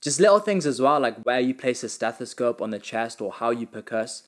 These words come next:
Like, I'm pretty sure for a respiratory examination, if you're trying to listen to the lungs there, you don't just go straight down like that. You're meant to,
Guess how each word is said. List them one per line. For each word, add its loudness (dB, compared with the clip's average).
Like, 0
I'm -4
pretty 4
sure 4
for -2
a 0
respiratory -4
examination, -8
if -14
you're -10
trying -6
to -2
listen -4
to -10
the -2
lungs -8
there, -8
you -10
don't 0
just -10
go 0
straight -4
down -4
like -10
that. -6
You're -14
meant -4
to, -2